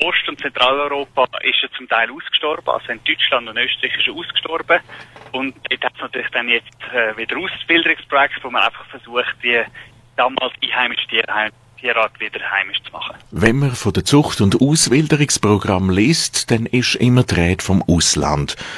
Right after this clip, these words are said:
Speaker 2: Weshalb ist das so?
Speaker 1: Äh, der Habichtskauz ist bei uns in der Schweiz gar nicht heimisch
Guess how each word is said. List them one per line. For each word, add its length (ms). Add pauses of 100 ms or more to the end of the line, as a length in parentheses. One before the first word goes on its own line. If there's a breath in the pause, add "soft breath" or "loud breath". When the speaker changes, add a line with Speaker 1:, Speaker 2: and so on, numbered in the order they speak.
(180 loud breath)
Speaker 2:
Weshalb 420
ist 240
das 80
so? 300 (260)
Speaker 1:
Äh, 80 (140)
der 80
Habichtskauz 760
ist 180
bei 120
uns 160
in 80
der 60
Schweiz 300
gar 160
nicht 160
heimisch 380